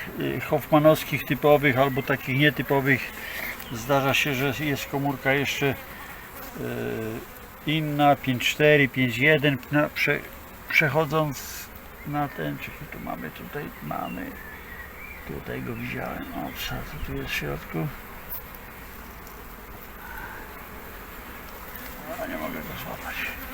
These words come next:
Rozkręciutki jak G. No, ja ciągle męczę te pszczółki, ja po, po prostu szukam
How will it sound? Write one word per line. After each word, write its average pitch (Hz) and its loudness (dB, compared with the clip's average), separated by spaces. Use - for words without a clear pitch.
Rozkręciutki - -6
jak 120 -2
G. 143 4
No, 139 2
ja 135 0
ciągle 156 2
męczę 165 4
te 151 2
pszczółki, 175 6
ja 156 8
po, 143 -6
po - -
prostu 131 -4
szukam 139 2